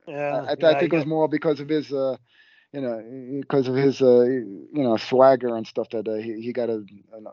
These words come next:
Speaker 2: an unfair
Speaker 1: Yeah, the
Speaker 2: decision. What do you think?
Speaker 1: Oh, yeah, the crowd, the crowd, I think, influenced the judges, but, I mean, it, it was, it was a questionable decision, no doubt, but I've seen worse, you know, like, I wouldn't call it a robbery. You know, like, it was a fairly close fight, but,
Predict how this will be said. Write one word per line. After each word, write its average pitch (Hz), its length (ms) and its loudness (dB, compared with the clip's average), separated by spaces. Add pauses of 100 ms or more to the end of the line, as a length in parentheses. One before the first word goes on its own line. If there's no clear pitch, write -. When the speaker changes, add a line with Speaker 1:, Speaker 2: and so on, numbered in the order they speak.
(280)
Speaker 2:
an 123 80 -6
unfair 123 300 -2
Speaker 1:
Yeah, 113 40 0
the 113 60 -4
Speaker 2:
decision. 104 480 -4
What 113 80 -2
do 120 60 -2
you 113 80 0
think? 98 220 -6
Speaker 1:
Oh, 156 300 2
yeah, 139 200 6
the 123 100 0
crowd, 147 460 6
the 165 80 -2
crowd, 165 340 4
I 143 80 -6
think, 147 220 -10 (120)
influenced 143 500 -10
the 143 80 -12
judges, 147 320 -8
but, 147 180 -10 (640)
I 160 120 -6
mean, 156 240 -10
it, 170 100 -6 (880)
it 190 120 0
was, 170 280 -2 (240)
it 185 120 -4
was 180 220 -4
a 156 60 -2
questionable 151 600 -4
decision, 139 520 -8
no 131 160 -10
doubt, 131 340 -8 (300)
but 147 120 -10
I've 135 180 -6
seen 143 280 -14
worse, 131 460 -10
you 139 40 -8
know, 135 260 -8 (280)
like, 147 180 -4
I 139 60 -2
wouldn't 139 300 -8
call 131 300 -4
it 117 60 -12
a 113 60 -6
robbery. 123 720 -6 (880)
You 175 80 -8
know, 160 160 -4
like, 160 200 -4
it 185 60 -4
was 180 200 -4
a 151 40 -4
fairly 135 380 -6
close 120 320 -10
fight, 117 340 -8
but, 120 220 -12